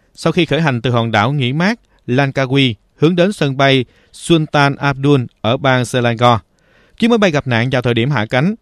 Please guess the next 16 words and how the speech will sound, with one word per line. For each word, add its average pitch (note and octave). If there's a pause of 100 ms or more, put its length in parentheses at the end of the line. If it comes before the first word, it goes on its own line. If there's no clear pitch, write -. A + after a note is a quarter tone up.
nó C#3
mất F#3
liên C#3+
lạc A2+
và A#2
rơi B2
xuống E3
đường A#2
cao A#2
tốc, G#3 (240)
va C3
chạm G#2
với D3+
một A2+
xe A#2+
máy B2+